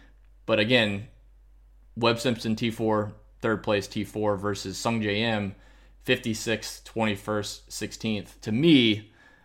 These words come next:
that's where course history comes in a little bit more. And the ownership isn't very different. Honestly, it's higher on Sungjae just 'cause he played last week. Um, Mark Leishman in ten K is the last guy I'll mention over ten K. So those are my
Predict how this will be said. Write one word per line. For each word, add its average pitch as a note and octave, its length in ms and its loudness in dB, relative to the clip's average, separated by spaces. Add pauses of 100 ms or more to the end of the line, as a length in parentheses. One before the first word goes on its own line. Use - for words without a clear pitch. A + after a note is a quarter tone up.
(160)
that's B2 260 4
where A2+ 80 0
course G#2 260 -4
history G2 300 -6
comes F#2+ 240 -4
in F#2+ 80 -4
a F2+ 60 -4
little F2+ 180 -6
bit E2 160 -6
more. E2+ 240 -8 (100)
And A#2 100 0
the C3 120 6
ownership C#3 400 4
isn't A2 240 0
very G2 260 2
different. G#2 320 0
Honestly, G#2 320 0
it's - 220 -6 (180)
higher G#2 280 2
on F#2 100 -6
Sungjae F2+ 440 -4 (100)
just - 180 -10
'cause F#2+ 80 -8
he F2+ 80 -6
played F2+ 240 -8
last E2+ 240 -8
week. E2+ 200 -10 (1300)
Um, A2+ 540 6
Mark D3 260 4
Leishman C#3+ 640 2
in A2+ 160 -2
ten B2+ 220 0
K A#2 240 4
is G#2 80 0
the G2+ 80 -2
last G#2+ 280 2
guy A2+ 100 2
I'll G#2 80 2
mention G#2 280 -2
over G2+ 200 -4
ten G2 220 -8
K. G2 340 -4
So G#2 140 -8
those B2+ 220 2
are C3 60 0
my A2 380 4